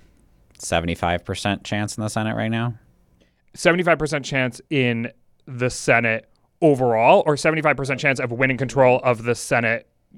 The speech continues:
Speaker 2: with just Nevada and
Speaker 1: Without
Speaker 2: Arizona?
Speaker 1: Georgia, right?
Speaker 2: Without Georgia.
Speaker 1: Yeah.
Speaker 2: Okay, okay, it's interesting because we have that tool that I've been playing around with for folks on YouTube throughout this, uh, election, where you can call certain races and see how the forecast changes.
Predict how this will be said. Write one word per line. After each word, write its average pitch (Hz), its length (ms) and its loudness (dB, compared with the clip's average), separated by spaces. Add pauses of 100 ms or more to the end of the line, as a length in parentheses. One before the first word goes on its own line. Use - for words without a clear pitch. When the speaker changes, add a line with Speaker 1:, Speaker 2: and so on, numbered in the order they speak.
(120)
Speaker 2:
with 120 240 2
just 117 360 2
Nevada 107 400 -4
and 113 140 -14
Speaker 1:
Without 104 320 2
Speaker 2:
Arizona? - 80 -6
Speaker 1:
Georgia, 76 420 -6
right? - 100 -6
Speaker 2:
Without 120 280 4
Georgia. 110 380 -6
Speaker 1:
Yeah. 80 120 -8 (280)
Speaker 2:
Okay, 131 200 4 (140)
okay, 151 220 4
it's 139 180 0
interesting 180 360 -2
because 123 360 -4
we 120 160 -4
have 113 300 0
that 110 260 -6
tool 117 260 -6
that 107 100 -12
I've 101 120 -10
been 107 160 -14
playing 107 340 -6
around 104 300 -10
with 107 160 -12
for 110 300 -12 (100)
folks - 400 -12
on 107 320 -6
YouTube 127 420 -4
throughout 110 420 -6
this, 110 520 -10
uh, 107 420 -6
election, 131 540 2 (240)
where 123 100 -2
you 123 120 0
can 120 180 -6
call 131 400 4
certain 117 360 -6
races 110 580 -6 (360)
and 107 380 0
see 131 240 0
how 113 120 -6
the 110 80 -4
forecast 110 520 -8
changes. 107 560 -4